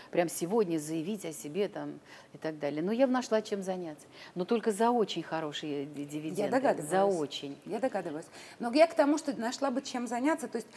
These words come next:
Speaker 2: э, б-, вот р-, роль матери, хорошей хозяйки, там,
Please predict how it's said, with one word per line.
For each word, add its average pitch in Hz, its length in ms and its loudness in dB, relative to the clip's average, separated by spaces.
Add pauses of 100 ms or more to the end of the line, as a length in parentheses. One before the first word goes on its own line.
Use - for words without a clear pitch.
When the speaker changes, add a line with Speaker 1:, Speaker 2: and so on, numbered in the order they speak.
(220)
Speaker 2:
э, 165 60 -8 (260)
б-, 202 180 -4 (280)
вот 208 280 0
р-, 208 220 6
роль 262 340 4
матери, 269 540 4
хорошей 220 600 0
хозяйки, 202 840 -2
там, 180 260 -2